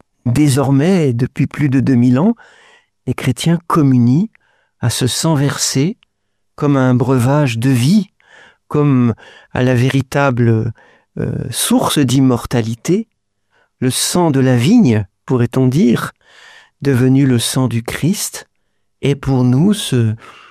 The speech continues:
ce, ce breuvage, euh, enivrant qui nous vient de sa mort, mais qui nous donne la vie.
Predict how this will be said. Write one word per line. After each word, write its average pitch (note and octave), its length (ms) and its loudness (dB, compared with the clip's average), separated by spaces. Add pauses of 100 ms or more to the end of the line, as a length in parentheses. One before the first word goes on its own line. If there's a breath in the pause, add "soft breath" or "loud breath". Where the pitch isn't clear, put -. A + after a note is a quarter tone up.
(300 loud breath)
ce, - 340 -4
ce - 200 -6
breuvage, B2 880 0 (500 soft breath)
euh, G#2+ 260 -4 (800)
enivrant F3 720 2 (640)
qui D3 140 -2
nous C#3+ 160 2
vient E3 260 2
de D3 160 2
sa C#3 220 -2
mort, E3+ 500 0 (540)
mais C#3 160 0
qui C#3+ 160 -2
nous B2+ 100 2
donne A#2 260 2
la G#2+ 80 -4
vie. - 300 -12